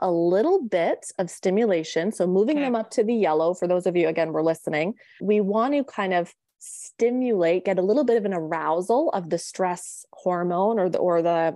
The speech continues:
Speaker 1: sympathetic system, and then really pay attention to where they're at. And sometimes this is best done with a practitioner,
Speaker 2: Yeah.
Speaker 1: because if that person is so shut down and numb,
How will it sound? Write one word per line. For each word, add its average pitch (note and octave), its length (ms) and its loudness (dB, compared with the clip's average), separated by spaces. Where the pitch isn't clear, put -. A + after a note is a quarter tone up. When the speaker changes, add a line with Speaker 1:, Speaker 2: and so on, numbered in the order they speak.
Speaker 1:
sympathetic E3+ 560 -4
system, A#3 420 -4
and G3 160 0
then G3+ 220 -2
really A3+ 640 2
pay A#3+ 200 0
attention F#3+ 460 0
to F3+ 180 -2
where D#3+ 380 2
they're D#3 240 0
at. D#3 260 -2
And F3+ 120 -4
sometimes A#3 420 0
this G3+ 140 -4
is F#3 140 -2
best E3+ 260 -4
done E3+ 240 -2
with F#3 140 -2
a F#3+ 40 0
practitioner, G3+ 800 -2
Speaker 2:
Yeah. G3 120 0
Speaker 1:
because F#3+ 220 -4
if F#3+ 100 -8
that - 200 0
person C#4 360 0
is A3+ 180 0
so F#3+ 260 2
shut - 380 -4
down E3 280 -2
and D#3+ 180 -2
numb, E3+ 380 -2